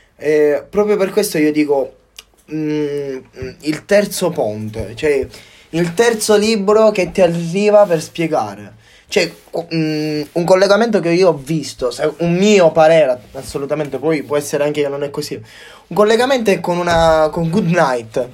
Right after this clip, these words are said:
la, la traccia acustica, quella che avete rilasciato su YouTube.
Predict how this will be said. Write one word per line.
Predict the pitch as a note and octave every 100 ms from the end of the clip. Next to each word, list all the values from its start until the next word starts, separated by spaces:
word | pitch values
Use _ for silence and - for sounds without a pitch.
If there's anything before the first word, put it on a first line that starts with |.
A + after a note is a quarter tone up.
| - _ - -
la, | D3 C#3+ C#3 C#3
la | C#3+ D#3
traccia | F3 F3+ F3
acustica, | C#3 B2+ A2 - A#2 A2 G#2+ -
quella | D3 C#3+
che | C#3
avete | C#3+ C#3
rilasciato | C3 C3 B2+ B2+ A2+
su | A2
YouTube. | B2 A2+ G2+ - G#2+